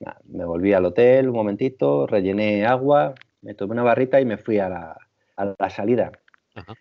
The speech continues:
Speaker 1: Y nada, allí me, me puse allí, me puse allí delante con los buenos. Dije, "Dejadme sitio aquí, chavales".
Speaker 2: Claro que sí, claro que sí, es
Speaker 1: Y
Speaker 2: que ya no
Speaker 1: sí.
Speaker 2: tenemos miedo a nada nosotros.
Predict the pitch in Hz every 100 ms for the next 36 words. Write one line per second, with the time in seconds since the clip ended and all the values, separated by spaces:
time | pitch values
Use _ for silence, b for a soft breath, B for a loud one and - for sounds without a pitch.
0 | _ 104 120 117 107 117 120 117 104 98
1 | 113 123 113 110 104 98 92 - - _
2 | - 104 120 139 117 110 110 98 98 92
3 | 95 107 92 85 - 92 - 92 92 90
4 | 90 - 123 117 110 120 107 98 98 92
5 | 107 117 104 95 - _ B B - 92
6 | 90 87 87 - 87 120 110 107 104 101
7 | 87 87 85 85 87 92 143 117 92 90
8 | 92 98 90 101 90 80 107 98 78 -